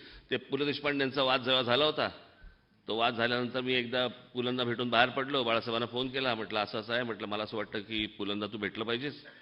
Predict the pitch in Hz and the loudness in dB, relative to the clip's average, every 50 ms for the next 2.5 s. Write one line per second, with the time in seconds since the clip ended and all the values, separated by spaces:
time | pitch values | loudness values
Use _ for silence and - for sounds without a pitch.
0 | - - - - _ _ _ _ _ - - - 60 - - 92 95 95 98 95 | -20 -20 -20 -20 _ _ _ _ _ -20 -18 -18 -14 -10 -8 -6 -6 -6 -6 -6
1 | 104 101 101 107 101 - 127 - - - 95 92 104 117 - - 147 - - - | -6 -4 -4 -4 -6 -6 -10 -10 -6 -6 -6 -4 -4 -6 -6 -6 -8 -10 -6 -4
2 | 110 110 117 107 98 104 98 - - 76 | -4 -2 -2 -2 -4 -4 -6 -6 -8 -10